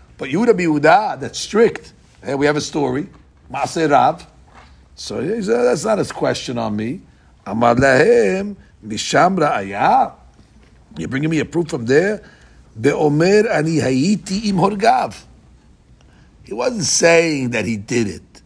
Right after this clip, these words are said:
What he was saying was, he was there. So therefore, that's, that's why we were using this story to explain our Mishnah.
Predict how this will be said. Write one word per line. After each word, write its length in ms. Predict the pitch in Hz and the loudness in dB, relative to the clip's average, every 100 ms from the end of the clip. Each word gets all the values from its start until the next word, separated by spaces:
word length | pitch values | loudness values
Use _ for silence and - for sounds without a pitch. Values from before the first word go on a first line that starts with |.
| _ | _
What 100 | - | -14
he 40 | 113 | -10
was 140 | 120 - | -8 -2
saying 340 | 214 214 190 | 0 0 0
was, 500 | 233 233 196 214 - - _ _ _ | 2 4 2 0 -8 -18 _ _ _
he 100 | 277 | -10
was 180 | 240 175 | -8 0
there. 480 | 269 269 220 - - - _ - _ _ _ | 4 4 2 -6 -20 -20 _ -20 _ _ _
So 180 | - 147 | -12 -8
therefore, 420 | 208 233 - 220 | -4 -6 -4 -6
that's, 260 | 160 175 - | -2 -2 -2
that's 200 | 147 151 | -4 -2
why 80 | 165 | -4
we 120 | 151 | -2
were 60 | |
using 260 | 151 175 160 | -4 -4 -6
this 160 | 147 - | -6 -8
story 420 | - 214 208 160 | -4 0 2 0
to 120 | - | -4
explain 320 | 123 - 151 | -10 -6 -4
our 120 | 160 139 | -2 -2
Mishnah. 560 | 147 - 220 185 - | -2 0 2 2 -2